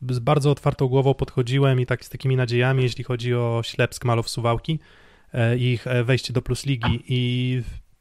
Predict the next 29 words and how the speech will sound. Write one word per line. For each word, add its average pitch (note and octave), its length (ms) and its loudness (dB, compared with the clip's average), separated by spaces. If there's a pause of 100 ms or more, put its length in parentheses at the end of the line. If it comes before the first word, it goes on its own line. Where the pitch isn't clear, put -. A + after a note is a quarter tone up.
(140)
z A#2+ 140 -6
drużyny, D#3+ 640 0
którą D3 720 0 (1200)
generalnie D3+ 360 2
bardzo D3+ 240 0
szanowałem, D3 580 2
bo C#3+ 80 0
na C#3 100 2
parkiecie C#3 460 -2
wygląda C3+ 400 2
to A#2 380 0 (160)
dobrze, A#2+ 480 2 (600)
z - 140 -10
fajną C3 340 2
halą, C3+ 420 2
fajna A2+ 280 0
atmosfera, A2 840 0 (320)
z, - 120 -12 (120)
no F3 200 -2
wiele, C#3+ 280 4
wiele, B2+ 240 2 (120)
wiele B2+ 240 2
atutów, A2 420 -2
wygląda A#2 340 -2
na A2+ 80 -2
dobrze A#2 260 -4
ułożony A#2 420 0
organizacyjnie A#2 640 -2
klub. F3+ 280 0